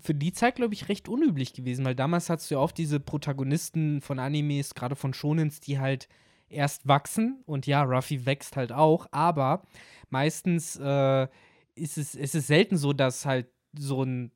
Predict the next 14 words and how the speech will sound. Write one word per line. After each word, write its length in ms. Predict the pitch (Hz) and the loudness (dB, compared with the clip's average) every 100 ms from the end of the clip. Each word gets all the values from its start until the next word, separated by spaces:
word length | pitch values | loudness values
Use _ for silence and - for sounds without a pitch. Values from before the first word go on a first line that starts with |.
| _ | _
Major 720 | 127 120 127 175 151 135 120 | -10 -4 -2 0 2 2 2
Villain, 480 | 151 180 143 170 151 | 2 4 4 2 0
wie 120 | 135 | -2
es 180 | 123 - | -4 -8
Morgan 360 | 117 127 156 | -2 0 0
ja 80 | 131 | -2
zu 160 | 127 139 | -4 -6
der 240 | 127 131 | -2 -2
Zeit 480 | - - 143 165 170 | -4 2 4 4 4
aus 160 | 143 - | -2 0
der 120 | 139 | -2
Perspektive 680 | 143 - 127 - 170 151 | -2 -4 -12 -6 -4 0
ja 240 | 131 117 117 | 0 0 2
war, 320 | 156 151 165 | 4 6 4